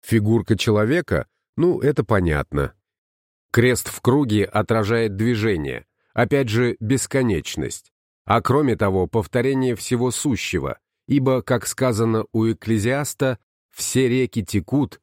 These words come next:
возвращаясь к истокам своим». Да, но вообще-то это ересь. Лодка, рыбка и тройной узел были в почёте у тех же ютов,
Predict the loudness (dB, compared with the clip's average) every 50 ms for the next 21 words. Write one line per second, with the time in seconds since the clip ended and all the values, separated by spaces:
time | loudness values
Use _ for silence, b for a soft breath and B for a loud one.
0 | _ -4 -2 0 0 2 2 0 0 0 -2 -2 -2 -2 0 0 0 -2 -4 -6
1 | -6 -2 -2 -2 -2 -2 -4 -2 0 0 0 0 -2 -4 -4 -4 -4 -2 -2 0
2 | 0 -2 -4 -6 -10 -14 _ _ _ _ _ _ _ -4 -2 0 2 2 0 0
3 | -4 _ _ _ _ _ _ _ _ _ _ 0 2 2 2 2 0 0 -2 -2
4 | 0 0 0 2 0 0 0 0 0 0 2 0 0 2 2 2 2 2 0 -2
5 | -4 -8 -12 -18 _ _ _ _ _ _ _ _ _ _ _ _ -4 0 2 2
6 | 2 2 0 -2 -2 0 0 2 2 0 -2 -2 -2 -2 0 0 0 0 0 0
7 | 0 2 2 2 2 2 0 0 -2 0 0 0 0 2 2 0 0 0 0 0
8 | 0 0 -2 -2 -2 -2 -2 0 0 0 0 0 2 2 2 2 2 2 0 0
9 | 0 0 0 0 2 2 2 0 0 0 -4 -6 -6 _